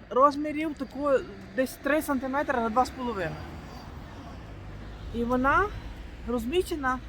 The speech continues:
в дуже поганому місці, тобто важкодоступному.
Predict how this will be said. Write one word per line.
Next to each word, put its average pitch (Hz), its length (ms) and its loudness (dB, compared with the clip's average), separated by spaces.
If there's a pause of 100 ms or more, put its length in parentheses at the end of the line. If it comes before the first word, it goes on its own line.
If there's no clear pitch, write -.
(640)
в 202 60 -6
дуже 311 260 2
поганому 262 600 2
місці, 247 580 0 (920)
тобто 233 260 -6
важкодоступному. 247 880 -2